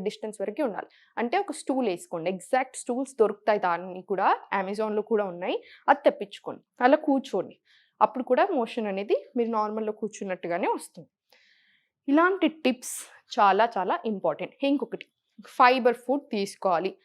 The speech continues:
ఫైబర్ బాగా ఉన్న ఫుడ్ తీసుకున్నట్టయితే మోషన్ అనేది చాలా రిలాక్సేషన్ వస్తుంది. ఇంకా ఏంటి, రా ఫుడ్స్ తినకూడదు. ఎందుకంటే మనకిప్పుడు కాన్‌స్టిపేషన్ ఉన్న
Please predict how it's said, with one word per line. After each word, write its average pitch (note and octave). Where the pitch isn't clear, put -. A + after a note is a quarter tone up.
ఫైబర్ C#4
బాగా A#3
ఉన్న A3+
ఫుడ్ A3+
తీసుకున్నట్టయితే F#3
మోషన్ A#3
అనేది F3+
చాలా G3+
రిలాక్సేషన్ F3+
వస్తుంది. D3+
ఇంకా C#4+
ఏంటి, A#3+
రా B3
ఫుడ్స్ D#4
తినకూడదు. F3
ఎందుకంటే A3+
మనకిప్పుడు A#3
కాన్‌స్టిపేషన్ A3+
ఉన్న F#3+